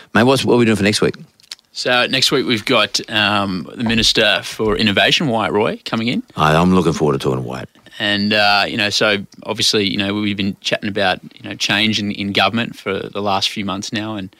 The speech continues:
Speaker 2: and with the new Malcolm Turnbull government and Wyatt Roy as, as a Minister for Innovation, hopefully there's some, some good chat to come off the back of that one.
Speaker 1: My mate David Coleman, who's a, who, who's, um, a parliamentarian now, used to be on the board of Yellow Brick Road, is, gives an, a guy I really respect in terms of digital stuff, uh,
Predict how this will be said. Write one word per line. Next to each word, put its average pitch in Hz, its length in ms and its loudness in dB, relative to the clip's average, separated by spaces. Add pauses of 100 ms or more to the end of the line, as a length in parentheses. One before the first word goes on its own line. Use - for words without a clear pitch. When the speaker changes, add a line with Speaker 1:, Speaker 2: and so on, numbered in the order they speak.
(440)
Speaker 2:
and 92 380 -12 (260)
with 107 140 -8
the 101 80 -6
new 98 300 2
Malcolm 101 300 -2
Turnbull 104 280 -2
government 101 340 0
and 90 260 -6
Wyatt 95 240 0
Roy 104 260 0
as, 92 160 -4
as 98 140 -8
a 101 40 -8
Minister 98 280 -6
for - 100 -10
Innovation, 98 600 0
hopefully 104 400 -6
there's 95 140 -4 (140)
some, 101 140 -14 (100)
some - 160 -10
good 101 140 -4
chat - 240 -4
to - 60 -10
come 107 140 -4
off 101 120 -6
the 107 60 -8
back 95 200 -4
of 104 60 -2
that 98 120 -2
one. 113 120 -8 (220)
Speaker 1:
My 92 160 4
mate 85 240 4
David 78 300 2
Coleman, 90 400 4
who's 73 300 0
a, 67 240 0 (120)
who, 76 320 -2
who's, 73 340 -2
um, 69 300 0
a - 60 -6
parliamentarian 71 680 -2
now, 73 100 2
used 78 160 2
to - 60 -4
be 82 60 2
on 73 60 2
the 67 60 0
board 71 200 2
of 76 40 2
Yellow 71 120 2
Brick 73 160 0
Road, 80 260 4
is, 69 200 0 (160)
gives 82 280 0 (120)
an, 78 220 -4
a 78 200 -4
guy 82 220 4
I - 20 4
really 82 380 4
respect 73 480 0
in 71 80 -6
terms 73 240 -2
of 60 120 -6
digital 82 360 0
stuff, - 360 -4
uh, 78 140 2